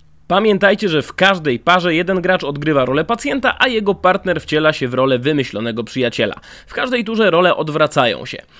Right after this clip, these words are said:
No i następnie każda z drużyn ciągnie po pięć kart niebieskich oraz pięć kart czerwonych, a następnie należy ustalić,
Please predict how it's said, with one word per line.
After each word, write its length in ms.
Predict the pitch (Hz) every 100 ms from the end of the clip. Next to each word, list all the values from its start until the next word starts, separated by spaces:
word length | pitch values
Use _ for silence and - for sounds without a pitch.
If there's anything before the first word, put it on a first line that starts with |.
| - -
No 60 | 466
i 60 |
następnie 380 | 233 - 247 214
każda 300 | 196 196 175
z 80 | 139
drużyn 360 | 160 196 175
ciągnie 360 | 139 175 156 139
po 140 | -
pięć 260 | 123 151 131
kart 200 | 180 185
niebieskich 560 | 226 226 269 - 208 -
oraz 300 | 175 156 -
pięć 260 | 143 120
kart 260 | - 117 -
czerwonych, 520 | 190 220 254 233 214 - - -
a 100 | 254
następnie 540 | 214 - 202 196 170
należy 440 | 147 151 185 156 147
ustalić, 580 | 131 - 170 165 143